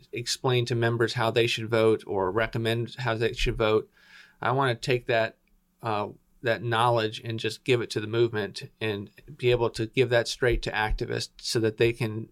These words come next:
uh, ha-, be a force multiplier." At the time, Heritage Action was getting going, and I built the, the, the Sentinel program into making sure that there were, you know, seventeen thousand activists who had that perspective and knew just as much of a me-, as a member of Congress,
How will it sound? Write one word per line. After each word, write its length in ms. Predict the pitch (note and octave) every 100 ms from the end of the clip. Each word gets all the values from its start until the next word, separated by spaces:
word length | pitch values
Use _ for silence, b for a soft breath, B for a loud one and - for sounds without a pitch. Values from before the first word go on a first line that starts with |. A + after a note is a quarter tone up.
| -
uh, 260 | A#2 G#2+ A2 -
ha-, 140 | - C3
be 140 | C#3
a 60 | B2
force 320 | - C3+ A#2+
multiplier." 760 | B2 A#2+ B2 B2 A#2 G#2 A2 A#2+ B B B B B -
At 200 | B2+ B2
the 100 | B2
time, 420 | - C3+ C3 B2+
Heritage 320 | B2 B2 A#2+
Action 340 | A#2+ A#2+ - B2
was 140 | A#2
getting 280 | B2+ A#2+ A2+
going, 420 | A#2 A#2 A#2 A2
and 260 | E2+ A2 G#2
I 80 | F#2
built 340 | A2 A#2+ A2+ -
the, 320 | G#2+ G2 - _ _
the, 160 | G2+ F#2 _ - _
the 160 | B2 -
Sentinel 400 | - B2 B2+ A2+
program 680 | - B2 A#2 A#2 A2 G#2+ A2+
into 320 | - A#2+ A2 A2
making 320 | A#2 A#2 A2
sure 180 | - A2+
that 160 | G#2+
there 160 | A2+ A2+
were, 300 | A2 G2+ b b b b _
you 100 | -
know, 80 | G#2
seventeen 500 | - C3+ C3+ C3 C3
thousand 400 | B2 A#2+ B2 A#2
activists 600 | A#2 A#2 A#2+ A2+ A2 G#2
who 140 | - A2+
had 400 | G#2 A#2+ A#2+ G#2+
that 240 | A2+ -
perspective 800 | A2+ - - A2 - G#2 F#2+ G2 -
and 220 | G#2+ G#2+
knew 180 | A2+ A2
just 300 | B2+ A#2+ B2
as 80 |
much 240 | A#2+ A2+ -
of 100 | G#2+
a 60 |
me-, 140 | G#2+ A2
as 160 | A2 G2+
a 60 |
member 300 | G#2+ A2+ A2
of 80 | G#2+
Congress, 640 | - A2 A2 G#2 G2+ -